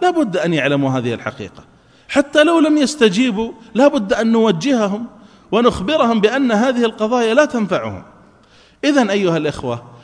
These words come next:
لا بد من محاضن، لا بد من محاضن يتعلمون فيها أشياء طيبة،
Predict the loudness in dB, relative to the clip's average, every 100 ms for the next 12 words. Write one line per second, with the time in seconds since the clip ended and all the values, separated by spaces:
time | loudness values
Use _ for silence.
0 | -14 0 4 4 2 0 2 4 2 2
1 | 2 2 0 -6 -10 -20 -20 _ _ _
2 | _ 0 4 4 2 -2 -2 0 0 0
3 | -2 0 0 -2 -8 -12 -20 -20 -20 -20
4 | _ -2 -2 0 0 0 2 0 0 0
5 | 0 0 -2 -4 -6 -4 -4 -4 -4 -2
6 | -4 -6